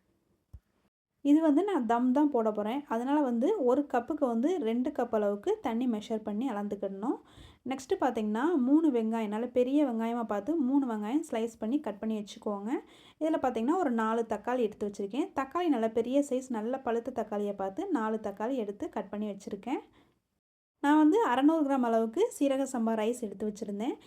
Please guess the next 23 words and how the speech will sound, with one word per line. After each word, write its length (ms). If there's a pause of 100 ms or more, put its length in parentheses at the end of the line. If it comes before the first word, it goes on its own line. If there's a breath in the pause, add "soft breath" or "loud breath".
(220 loud breath)
இதுக்கு 300
பார்த்தீங்கன்னா, 460
அறநூறு 400
கிராம் 180
அளவுக்கு 400
சிக்கனை 400
நல்லா 280
வாஷ் 380
பண்ணி 280
மஞ்சத்தூள் 500
போட்டு 400
ஃபைனலா 320
நல்லா 260
வாஷ் 320
பண்ணி 200
எடுத்து 260
வச்சிருக்கேன். 480 (360 loud breath)
இந்த 320
சிக்கனை 240
வந்து 240
இப்போ 360
ஊற 20
வச்சிடலாம். 520